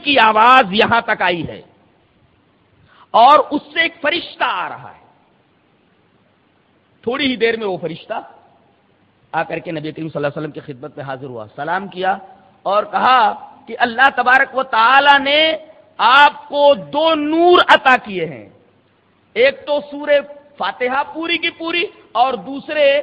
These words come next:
سورہ بقرہ کی آخری آیات، کہ ان دونوں نوروں میں سے کسی کے ذریعے اگر آپ اللہ تبارک و تعالی سے کوئی چیز طلب کریں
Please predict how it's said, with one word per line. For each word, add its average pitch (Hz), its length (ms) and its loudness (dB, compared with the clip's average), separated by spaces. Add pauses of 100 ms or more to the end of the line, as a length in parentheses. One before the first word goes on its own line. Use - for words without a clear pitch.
(400)
سورہ 311 320 0 (120)
بقرہ 269 480 -2
کی 302 120 -10 (160)
آخری 285 400 0 (180)
آیات، 240 480 -2
کہ 302 160 0 (220)
ان 359 100 -8 (360)
دونوں 320 420 -2
نوروں 311 540 -4
میں 320 260 -6
سے 330 100 -6 (120)
کسی 349 320 -8
کے 339 240 -10
ذریعے 269 360 -4 (1600)
اگر 190 240 2 (120)
آپ 202 400 6 (100)
اللہ 185 280 -2
تبارک 175 400 -2
و 170 60 -6 (120)
تعالی 208 420 2
سے 214 100 -6 (100)
کوئی 226 240 -4 (120)
چیز 247 200 -8 (180)
طلب 277 360 -2
کریں 254 260 2